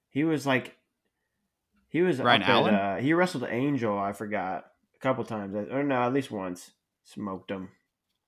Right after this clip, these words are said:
Speaker 1: Yeah. Oh, naturally.
Speaker 2: Really?
Speaker 1: He beat, uh,
Speaker 2: Damn.
Speaker 1: Sontag in the finals of Gardner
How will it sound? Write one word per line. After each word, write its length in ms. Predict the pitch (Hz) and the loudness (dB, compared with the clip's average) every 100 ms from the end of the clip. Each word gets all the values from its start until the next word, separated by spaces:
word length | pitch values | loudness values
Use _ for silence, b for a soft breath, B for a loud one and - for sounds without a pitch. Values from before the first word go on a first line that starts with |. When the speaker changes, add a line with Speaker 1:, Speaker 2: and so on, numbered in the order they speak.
| - | -14
Speaker 1:
Yeah. 280 | - 147 117 _ _ _ _ _ _ | -10 -10 -10 _ _ _ _ _ _
Oh, 160 | - 107 110 | -8 -6 -6
naturally. 400 | 101 95 92 - | -6 0 0 0
Speaker 2:
Really? 60 | - _ | -4 _
Speaker 1:
He 100 | 147 | -2
beat, 240 | 156 180 | 4 4
uh, 460 | 147 135 120 113 107 - B B B B | 6 6 6 4 0 -8 B B B B
Speaker 2:
Damn. 100 | B B B _ _ | B B B _ _
Speaker 1:
Sontag 760 | - 143 151 127 113 98 92 - | 0 2 4 2 0 0 -2 -8
in 120 | - | -6
the 80 | 117 | -4
finals 340 | 110 117 107 104 | -2 -2 -2 -4
of 80 | |
Gardner 500 | 104 107 101 98 95 | -4 -2 -2 -4 -8